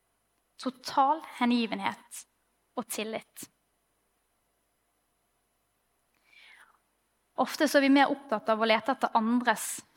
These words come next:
feil, heller enn å se de med det blikket Gud ser alle mennesker med. Det vi da oppdager, det er et ord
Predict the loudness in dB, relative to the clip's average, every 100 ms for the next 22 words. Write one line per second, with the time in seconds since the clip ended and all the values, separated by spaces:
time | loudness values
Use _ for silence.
0 | -4 -2 0 -4 -18 -20 _ _ _ _
1 | _ _ _ _ _ _ -14 2 4 4
2 | 2 0 -2 0 2 2 0 -6 -10 -20
3 | -14 -4 0 0 0 -4 -6 -2 -2 -4
4 | -10 -6 -6 -6 -6 -2 -2 -2 -8 -6
5 | -2 -2 -2 -4 -4 -6 -6 -6 -8 -12
6 | _ _ _ _ _ _ _ _ _ _
7 | _ _ _ _ _ _ -20 _ _ _
8 | _ _ _ _ _ 0 2 4 2 0
9 | 0 2 2 0 -4 -16 _ _ _ _
10 | -20 -20 -6 0 0 0 -2 -2 -4